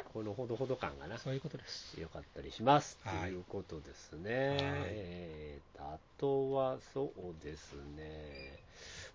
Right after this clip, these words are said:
Speaker 1: もう一個、全福みーたろうさん。
Speaker 2: はい。
Speaker 1: はい。えーっと、あ、世の中で一番美味しいのはうなぎって、あ、
Speaker 2: うん。
Speaker 1: 僕が前言うたんですかね。
Speaker 2: うん。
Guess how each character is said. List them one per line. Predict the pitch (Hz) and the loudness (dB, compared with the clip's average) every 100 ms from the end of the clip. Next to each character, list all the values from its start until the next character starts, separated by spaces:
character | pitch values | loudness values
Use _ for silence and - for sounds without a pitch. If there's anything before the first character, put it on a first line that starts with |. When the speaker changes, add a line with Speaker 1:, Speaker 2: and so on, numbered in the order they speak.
| 143 | 4
Speaker 1:
も | 175 | 4
う | |
一 | 202 | 6
個、 | - 208 190 156 | 10 12 12 10
全 | 135 160 | 10 8
福 | 156 - | 6 0
み | 92 95 | 0 0
ー | 87 | 0
た | 87 | 0
ろ | 87 | 0
う | 82 | -2
さ | 82 | -4
ん。 | 76 - - | -4 -6 2
Speaker 2:
は | 156 | 2
い。 | 87 - - - - - - - | 2 -4 -20 -20 -20 -20 0 10
Speaker 1:
は | 135 | 12
い。 | - - - - - | 10 2 -18 -4 10
え | 151 151 | 12 12
ー | 143 | 12
っ | - - | 8 12
と、 | 151 147 | 12 12
あ、 | 151 - - 170 | 10 8 2 12
世 | 180 | 12
の | 247 269 | 12 12
中 | 233 202 | 12 12
で | 160 | 12
一 | 143 175 | 12 12
番 | 185 180 | 12 12
美 | 185 180 | 12 12
味 | |
し | - 190 | 10 10
い | 160 | 12
の | 151 | 12
は | 202 190 | 12 12
う | 143 | 12
な | 190 202 | 12 12
ぎ | 180 185 185 160 | 12 8 6 2
っ | - - - - - - - | -2 -20 -20 -20 -20 10 12
て、 | 160 117 - 117 | 12 12 12 10
あ、 | 117 | 10
Speaker 2:
う | |
ん。 | |
Speaker 1:
僕 | 120 123 117 | 10 6 8
が | 117 | 10
前 | 110 110 | 10 10
言 | 101 | 8
う | 92 | 4
た | - | -2
ん | |
で | - | 0
す | |
か | 131 | 6
ね。 | 117 | 8
Speaker 2:
う | |
ん。 | 123 107 98 | 8 6 2